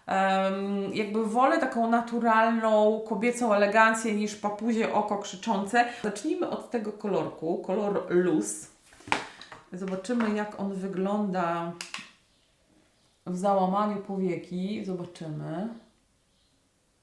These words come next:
Okej, nie wygląda.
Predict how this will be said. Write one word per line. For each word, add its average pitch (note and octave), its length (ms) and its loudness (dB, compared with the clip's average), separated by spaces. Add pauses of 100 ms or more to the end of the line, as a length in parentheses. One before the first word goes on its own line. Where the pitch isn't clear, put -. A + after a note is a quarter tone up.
(2500)
Okej, D#3+ 380 -10
nie F#3 180 -2
wygląda. D3+ 920 -6